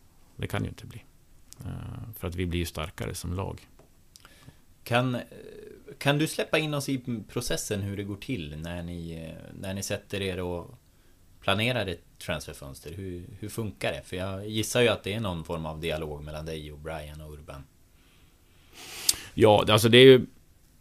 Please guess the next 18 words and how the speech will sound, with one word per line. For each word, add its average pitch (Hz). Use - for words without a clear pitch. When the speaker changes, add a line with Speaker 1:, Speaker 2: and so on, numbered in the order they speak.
Speaker 1:
det 110
är 113
ju, 120
ska, 107
för 110
att 110
vara 104
tydlig 104
så -
är 107
det 104
ju, 101
Speaker 2:
Mm. -
Speaker 1:
det 110
är -
ju 113
klubben 117
och -